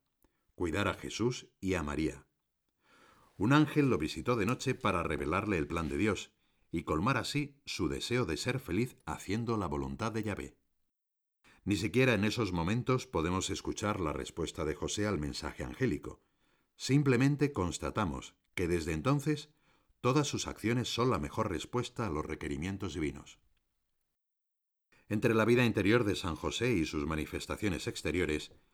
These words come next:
ya no vemos ninguna fisura, porque transforma su propia vida en un camino de oración.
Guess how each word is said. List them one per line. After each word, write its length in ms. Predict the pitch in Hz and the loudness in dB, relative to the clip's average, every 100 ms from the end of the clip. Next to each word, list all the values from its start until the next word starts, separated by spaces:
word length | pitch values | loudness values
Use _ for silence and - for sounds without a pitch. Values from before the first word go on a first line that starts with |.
| _ _ _ | _ _ _
ya 220 | 76 123 | 0 4
no 140 | 143 123 | 4 6
vemos 320 | 139 143 92 | 6 4 2
ninguna 340 | 80 80 127 | 0 0 0
fisura, 500 | 117 90 80 67 62 _ _ _ _ _ | -2 -4 -2 -4 -6 _ _ _ _ _
porque 300 | 92 - 90 | -4 -2 -2
transforma 640 | 90 85 80 127 117 78 | 0 -2 -2 0 0 0
su 240 | 71 - 62 | -2 -4 -4
propia 320 | 107 - 82 | -2 -2 0
vida 400 | 76 76 73 - _ _ _ - | 0 0 -4 -8 _ _ _ -4
en 160 | 85 | 0
un 140 | 110 135 | 2 2
camino 380 | 95 113 123 80 | 0 0 0 0
de 120 | 69 | -2
oración. 480 | 69 - 65 - | -4 -4 -8 -10